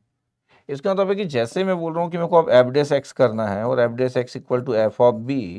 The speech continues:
minus f of a upon b minus a, is the L M V D theorem। f of b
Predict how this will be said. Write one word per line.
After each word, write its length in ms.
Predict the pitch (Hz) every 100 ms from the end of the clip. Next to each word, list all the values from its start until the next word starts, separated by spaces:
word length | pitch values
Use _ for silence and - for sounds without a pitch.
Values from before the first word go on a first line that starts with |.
| - _ _ - - _ 98
minus 420 | 104 107 110 - 110
f 200 | 107 -
of 260 | 123 127 127 127
a 120 | 131 92 98 -
upon 340 | 113 127 139 127
b 140 | 135
minus 400 | 151 147 147 -
a, 40 | 156 _ _ _ _
is 200 | - -
the 100 | 110
L 140 | 120 123
M 100 | 147
V 80 | 147
D 120 | 143
theorem। 280 | 147 139 151 _ _ - - -
f 200 | 120 135
of 180 | 165 156
b 80 | 160